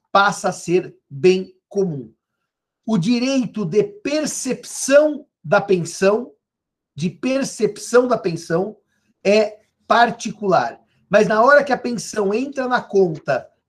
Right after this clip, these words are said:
e eu compro alguma coisa, eu estou diante de um bem comum. O salário não se comunica, mas o salário que se patrimonializa,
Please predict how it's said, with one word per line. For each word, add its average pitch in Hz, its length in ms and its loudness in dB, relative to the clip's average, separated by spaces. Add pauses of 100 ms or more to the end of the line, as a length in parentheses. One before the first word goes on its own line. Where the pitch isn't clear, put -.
e 185 140 0
eu 247 180 4
compro 214 640 0
alguma 175 360 -2
coisa, 185 640 0 (280)
eu 196 160 4
estou 185 600 4 (240)
diante 180 640 0
de 156 100 -8
um 185 100 -2
bem 185 380 -2 (340)
comum. 170 420 0 (420)
O 196 100 -8
salário 269 720 6
não 277 140 -6
se - 160 -12
comunica, 214 680 -6
mas 180 160 -2
o 202 80 -10
salário 226 560 2
que - 100 -18
se 208 140 -10
patrimonializa, 196 1500 -2